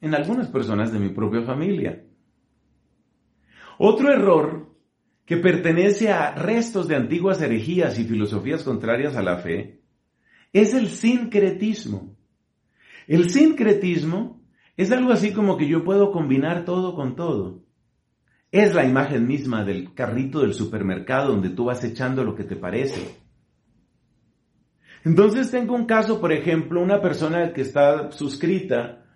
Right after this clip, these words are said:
a mi canal de YouTube, que por cierto está al servicio de todos ustedes, mi canal se llama Fray Nelson. Entonces, una persona que está suscrita lleva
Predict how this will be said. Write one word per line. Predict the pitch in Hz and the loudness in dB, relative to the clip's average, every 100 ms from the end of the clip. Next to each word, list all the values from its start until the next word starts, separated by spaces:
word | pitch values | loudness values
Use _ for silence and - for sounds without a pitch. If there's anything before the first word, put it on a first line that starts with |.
| _ _ | _ _
a | - | -2
mi | 143 135 | 0 2
canal | 127 147 160 | 2 2 2
de | 151 | 2
YouTube, | 143 143 156 160 - | 2 4 4 4 0
que | 110 | -6
por | 110 | -4
cierto | 131 135 139 | -2 -2 -2
está | 135 | -2
al | 127 | -2
servicio | 131 104 117 120 113 | -2 -2 -2 -2 -2
de | |
todos | 120 131 113 | -2 -2 -2
ustedes, | 104 - 135 131 | -6 -4 0 0
mi | 113 | 0
canal | 107 101 107 | 0 -2 -2
se | 123 | -2
llama | 123 | -2
Fray | 120 104 104 | -2 -2 0
Nelson. | 135 120 117 117 - - _ _ _ _ _ _ _ _ _ _ _ | 0 0 -4 -6 -10 -18 _ _ _ _ _ _ _ _ _ _ _
Entonces, | 135 143 190 202 214 233 - | -2 4 6 6 4 -2 -2
una | 196 226 | 0 2
persona | 220 175 196 202 | 2 2 2 0
que | |
está | 170 180 175 | 0 -2 -2
suscrita | 185 - 175 175 180 185 - - _ _ _ _ - | -4 -4 -4 -2 -2 -4 -6 -20 _ _ _ _ 0
lleva | 160 262 294 294 - - | 4 4 4 0 -6 -16